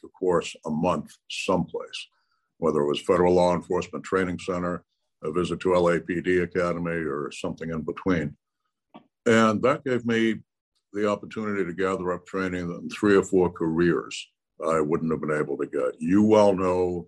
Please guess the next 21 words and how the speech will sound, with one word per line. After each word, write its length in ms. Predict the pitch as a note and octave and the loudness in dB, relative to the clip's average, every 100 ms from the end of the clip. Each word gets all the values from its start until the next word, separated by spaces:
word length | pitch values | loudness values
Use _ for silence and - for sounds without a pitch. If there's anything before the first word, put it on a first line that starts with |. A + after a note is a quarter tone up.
| - | -10
the 180 | E2 E2+ | -4 -2
average 320 | E2+ F2 - | -2 -6 -8
police 220 | F#2 E2+ | -6 -6
firearms 520 | - F2+ F2 E2+ E2+ - | -4 -2 -2 -2 -6 -10
instructor 480 | E2+ - E2+ - D#2 | -6 -2 -2 -2 -12
today 380 | D#2+ E2+ D#2 D2+ _ _ _ _ - | -2 0 0 -4 _ _ _ _ -6
has 200 | E2+ D#2+ | -4 -4
to 80 | D2+ | -4
practically 480 | F#2+ F2 E2+ F#2+ F2 | 0 0 0 -2 0
beg 320 | C#2+ F2 E2+ | 0 0 0
on 120 | E2+ | -2
his 160 | D2 - | -4 -6
knees 440 | F2+ F2 E2 - | -2 -2 -2 -6
to 100 | - | -6
get 160 | E2+ E2+ B1+ C#2+ | -2 -2 -6 -2
one 440 | F2 G2+ F#2+ D#2 D2 | 2 2 2 -2 -8
away 280 | D#2+ D#2+ E2 | -6 -4 -4
from 160 | - D2+ | -6 -8
the 100 | D2+ | -8
department 520 | D2+ D#2+ D#2 - C#2 - | -6 -2 -2 -4 -12 -8
course 280 | D2 C2+ | -6 -6